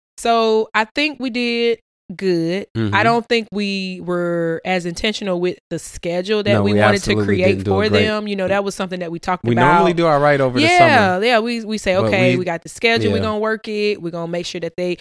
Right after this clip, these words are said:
Speaker 1: we did stay on top of them, like, doing their reading, educational stuff,
Speaker 2: Mm-hmm.
Speaker 1: like, having their quiet time to do all that stuff. But I think we still navigated pretty, pretty well. Pretty well, I would say. Um, I think this year was a
Speaker 2: I think
Speaker 1: little
Speaker 2: we
Speaker 1: bit
Speaker 2: both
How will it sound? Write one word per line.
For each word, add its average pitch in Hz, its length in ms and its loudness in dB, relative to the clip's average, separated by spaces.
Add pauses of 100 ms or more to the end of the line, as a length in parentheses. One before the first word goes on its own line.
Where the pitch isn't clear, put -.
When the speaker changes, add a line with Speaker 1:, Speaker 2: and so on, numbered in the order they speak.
(120)
Speaker 1:
we 320 120 2
did 349 260 0
stay 285 180 2
on 254 120 0
top 240 220 -2
of 226 80 -2
them, 208 240 -4
like, 180 280 -2
doing 185 240 -2
their 165 140 -4
reading, 175 420 -4
educational 165 640 -6
stuff, 160 340 -10
Speaker 2:
Mm-hmm. 120 140 -4
Speaker 1:
like, 160 300 -4
having 170 260 -2
their 175 140 -2
quiet 170 420 -2 (140)
time 165 420 -10
to 165 80 -14
do 165 200 -6
all 156 140 -6
that 175 180 -6
stuff. 165 280 -8 (420)
But 185 340 2 (140)
I 180 80 -4
think 233 240 -6
we 214 80 -4
still 202 300 -4
navigated 170 680 -4 (100)
pretty, 214 760 -4
pretty 262 220 -2
well. 160 420 -8 (420)
Pretty 262 200 -2
well, 151 260 -8
I 147 100 -12
would - 160 -16
say. 180 580 -4 (420)
Um, 170 340 0
I 180 80 0
think 226 260 0
this 214 240 0
year 180 280 -2
was 160 180 -6
a 156 40 -4
Speaker 2:
I - 20 0
think 165 80 0
Speaker 1:
little 180 140 2
Speaker 2:
we 175 80 4
Speaker 1:
bit - 60 -2
Speaker 2:
both 180 80 4